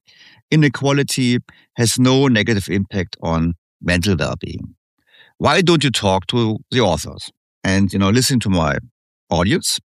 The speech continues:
I, uh, contacted you. I'm very happy that we can talk now. But probably as a start, it probably was already a wrong summary of your study.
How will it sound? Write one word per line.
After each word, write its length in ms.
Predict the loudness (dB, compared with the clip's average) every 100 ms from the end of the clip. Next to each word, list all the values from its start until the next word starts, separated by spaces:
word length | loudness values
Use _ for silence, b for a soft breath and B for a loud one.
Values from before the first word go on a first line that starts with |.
| -4
I, 120 | -2
uh, 140 | -2 -6
contacted 480 | -4 -2 -2 -2 -4
you. 140 | -2 0
I'm 120 | 0
very 220 | 0 0
happy 240 | -2 -2
that 180 | -4 -4
we 60 | -6
can 200 | -6 -4
talk 220 | -2 -2
now. 260 | 0 -2 -4 B B B B -6
But 140 | -6 -6 _
probably 500 | 0 2 2 2 0 -4 -4
as 120 | -2
a 80 | 0
start, 560 | 0 0 0 0 -6 -12
it 100 | -8
probably 240 | -4 -2 0
was 200 | 2 0
already 400 | 0 2 2 2
a 120 | 0
wrong 260 | 0 0 0
summary 420 | 0 2 2 2
of 160 | -2
your 100 | -4
study. 420 | -8 -6 -10 -10